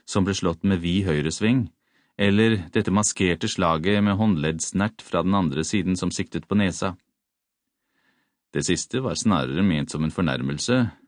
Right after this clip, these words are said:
enn for å skade. Han kunne uten vanskeligheter ha lent hodet langt nok bakover til at faren hadde bommet fullstendig.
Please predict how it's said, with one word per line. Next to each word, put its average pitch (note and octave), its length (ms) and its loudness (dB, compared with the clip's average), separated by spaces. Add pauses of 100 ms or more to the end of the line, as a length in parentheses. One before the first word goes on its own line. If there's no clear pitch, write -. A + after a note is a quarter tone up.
(180)
enn F#2 140 -2
for E2 100 -2
å D2+ 80 -2
skade. A#1+ 400 -2 (2500)
Han A#2+ 160 4
kunne C#3+ 240 6
uten C3+ 240 4
vanskeligheter G#2 560 2
ha A#2 80 2
lent G#2+ 320 2
hodet G#2+ 280 2
langt G2 280 0
nok - 240 -2
bakover D#2+ 400 0
til F2 160 -4
at F2+ 120 -4
faren E2+ 420 2 (340)
hadde F2+ 160 0
bommet F#2 320 2
fullstendig. G#2+ 540 0